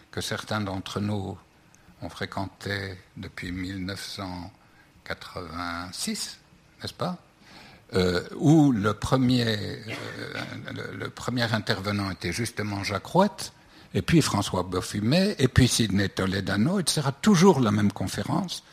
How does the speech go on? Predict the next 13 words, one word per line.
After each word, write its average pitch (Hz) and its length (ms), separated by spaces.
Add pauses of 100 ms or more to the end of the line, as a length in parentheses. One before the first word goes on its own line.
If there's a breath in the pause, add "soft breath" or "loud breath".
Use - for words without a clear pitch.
(640 loud breath)
Je 110 140
pense - 420
que 92 300 (100)
si - 240
on 156 80
recherche - 440
dans 135 140
les 117 220
archives 107 440
de - 100
cette - 280
maison, 98 380 (600 loud breath)
les, 98 560